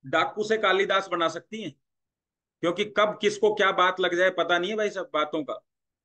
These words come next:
खेल सारा शब्दों का ही है। जिस दिन आपको वो शब्द पता चल गया ना जिससे life बदलती है, उसी दिन खेल हो जाएगा। लेकिन आपको पता क्यों नहीं चल रहा?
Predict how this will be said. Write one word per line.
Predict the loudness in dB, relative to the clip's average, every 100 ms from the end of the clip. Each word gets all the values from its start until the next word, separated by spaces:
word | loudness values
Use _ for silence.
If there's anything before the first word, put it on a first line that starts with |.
| _ _ _ -2
खेल | 2 2
सारा | 4 4 4
शब्दों | 2 -2 -2 0
का | 2
ही | 2
है। | -2 -6 _ _ _ _ _ _ _ _ _ _ -4
जिस | -4
दिन | -2 2
आपको | 2 4 0
वो | 0
शब्द | 0 -2 0
पता | -2 0
चल | 0 0
गया | 2 2
ना | 2 -2 -4 _ _ _ _ _ _ _
जिससे | -8 -2 2
life | 4 4 2
बदलती | 2 2 2 -2
है, |
उसी | -2 -6 -8
दिन | -8
खेल | 0 4 6
हो | 6
जाएगा। | 4 4 0
लेकिन | -2 0
आपको | -2 -2
पता | -4 0 2
क्यों | 0 -4
नहीं | -2
चल | -2 2
रहा? | 2